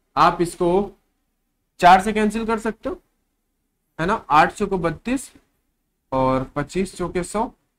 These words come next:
बस इतना ही कर सकते हो, आठ बटे पच्चीस, है ना? तो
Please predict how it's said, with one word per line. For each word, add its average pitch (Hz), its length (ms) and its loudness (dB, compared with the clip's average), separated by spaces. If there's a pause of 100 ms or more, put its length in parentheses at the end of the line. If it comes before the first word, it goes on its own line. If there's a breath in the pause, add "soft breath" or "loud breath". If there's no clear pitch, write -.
बस 156 160 -4
इतना 175 220 -2
ही 196 80 0
कर 196 180 -2
सकते 208 300 -8
हो, 233 200 -8
आठ 160 160 0
बटे 170 280 -6
पच्चीस, 247 520 -8 (1000)
है 175 60 -2
ना? 175 80 2 (380)
तो 156 240 6